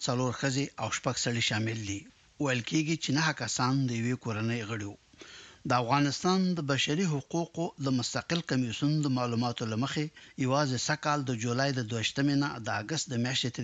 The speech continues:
یوویشتمې پورې دوه سوه او دیارلس تنه ملکي وګړي د هیواد په مختلفو ولایتونو کې د سړک د غاړې د ماینونو په چاودنو کې وژل شوي دي. د نننۍ چاودنې ذمهواري لا تر دې دمه چا په غاړه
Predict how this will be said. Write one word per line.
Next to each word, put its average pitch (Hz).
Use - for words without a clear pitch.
یوویشتمې 127
پورې 113
دوه 147
سوه 147
او 120
دیارلس 123
تنه 117
ملکي 117
وګړي 123
د 101
هیواد 127
په 123
مختلفو 139
ولایتونو 120
کې 135
د 127
سړک 147
د 135
غاړې 135
د 117
ماینونو 127
په -
چاودنو 107
کې 123
وژل 107
شوي 104
دي. 101
د 117
نننۍ 139
چاودنې 117
ذمهواري 113
لا 135
تر 117
دې 123
دمه 113
چا 104
په 113
غاړه 107